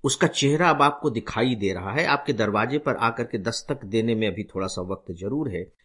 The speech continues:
लेकिन उसका चेहरा मोहरा तो आपको दिखाई देने लगा है। और मुझे, मुझे लगता है कि कभी-कभी सपने में ऐसा होता भी होगा ना कि आप examination hall में बैठे हुए हैं और पेपर बट रहा है और paper नहीं बन रहा है, पसीना पसीना आप हो रहे हैं,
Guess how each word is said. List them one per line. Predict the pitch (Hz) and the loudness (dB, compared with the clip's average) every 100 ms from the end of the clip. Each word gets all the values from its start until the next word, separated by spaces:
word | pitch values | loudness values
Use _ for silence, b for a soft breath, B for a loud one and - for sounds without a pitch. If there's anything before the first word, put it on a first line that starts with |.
| 165 | 0
लेकिन | 170 156 | 0 0
उसका | - 131 | -4 -6
चेहरा | 117 135 147 | -6 -6 -6
मोहरा | 104 104 | -6 -6
तो | 98 90 | -6 -6
आपको | 87 - 87 | -8 -8 -10
दिखाई | 90 - 90 85 - | -10 -8 -8 -8 -12
देने | 98 110 98 | 0 0 0
लगा | 87 87 95 | -4 -8 -6
है। | 123 | -4
और | 160 | -4
मुझे, | 156 156 | -4 -8
मुझे | 160 175 | -10 -10
लगता | 175 175 | -8 -8
है | 175 | -6
कि | - | -4
कभी-कभी | 156 165 160 | -4 -4 -6
सपने | - 107 143 156 | -6 -8 -4 -2
में | 151 | -2
ऐसा | 139 139 | -4 -4
होता | 123 156 | -4 -4
भी | 147 139 | -4 -2
होगा | 104 139 | -4 -4
ना | |
कि | 160 | -4
आप | 123 - | -4 -4
examination | 104 110 113 113 117 | -4 -2 -2 -2 -2
hall | 101 95 101 | 0 0 0
में | 107 | -2
बैठे | 95 92 104 | -4 -4 -4
हुए | 98 101 | -2 -4
हैं | |
और | 98 | -4
पेपर | 92 104 98 95 | -4 -6 -6 -6
बट | 90 - | -8 -8
रहा | 92 90 | -8 -8
है | 90 98 87 | -4 -4 -4
और | 82 _ _ - | -6 _ _ -4
paper | 113 107 | -2 -2
नहीं | 92 107 | -4 -4
बन | 98 95 | -4 -6
रहा | 92 92 | -6 -8
है, | 95 | -8
पसीना | 92 - 98 | -8 -8 -8
पसीना | 95 87 98 104 | -8 -10 -6 -4
आप | 98 92 104 | -4 -4 -4
हो | 95 | -4
रहे | 92 | -6
हैं, | 87 98 | -8 -10